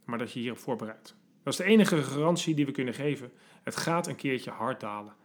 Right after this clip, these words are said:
Het gaat ook een keer hard stijgen. Hoe ga je er dan mee om? Want ondanks die extreme op de beurs zul je op lange termijn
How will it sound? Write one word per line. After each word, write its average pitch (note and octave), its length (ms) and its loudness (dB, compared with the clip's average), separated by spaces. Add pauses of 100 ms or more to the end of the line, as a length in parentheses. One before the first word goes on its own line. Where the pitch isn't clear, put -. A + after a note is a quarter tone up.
(280)
Het - 80 -18
gaat - 120 -8
ook C3+ 60 -4
een E3 60 -2
keer E3+ 140 0
hard D#3 140 -6
stijgen. - 440 -12 (400)
Hoe F3+ 260 4 (160)
ga C3 220 -4
je A2 120 -4
er G2+ 120 -10 (200)
dan C3 240 0
mee B2 180 -4
om? G2+ 60 -12 (1080)
Want C#3+ 200 -6 (140)
ondanks A3+ 460 8
die F#3+ 240 0 (380)
extreme F3 640 4
op E3+ 160 0
de D3+ 100 2
beurs B2+ 320 2
zul - 100 -6
je A#2+ 120 0
op A2+ 100 -2
lange D3 280 2
termijn A#2 380 -4